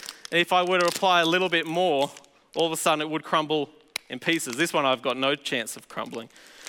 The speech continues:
But over here you can, and I, I, I saw this a long time ago and, and, well, a lot of experiments in my own life, and realised that the, the times that I've been more c-, close and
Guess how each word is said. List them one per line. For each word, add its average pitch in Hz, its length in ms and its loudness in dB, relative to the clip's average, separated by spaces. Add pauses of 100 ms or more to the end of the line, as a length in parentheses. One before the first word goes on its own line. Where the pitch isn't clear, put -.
(680)
But 180 100 4
over 190 160 4
here 214 280 2
you 180 80 0
can, 214 260 0
and 180 100 0
I, 196 140 0 (320)
I, 196 140 0 (220)
I 170 60 2
saw 240 260 0
this 220 180 0
a 196 40 -2
long 180 180 0
time 190 260 0
ago 170 300 2
and, 143 280 -4
and, 143 280 -4 (140)
well, 151 320 -10 (160)
a 165 100 -8
lot 156 220 0
of 143 100 -6
experiments 151 600 -2
in 139 60 -4
my 135 200 0
own 151 80 -4
life, 127 220 -6 (1300)
and 170 160 -2
realised 170 600 2 (1900)
that 175 180 2
the, 175 60 -6
the 170 240 -8
times 214 360 0
that 202 100 0
I've 175 220 2
been 160 240 0
more 190 540 0
c-, 214 100 -12 (320)
close 185 480 -2
and 151 300 -2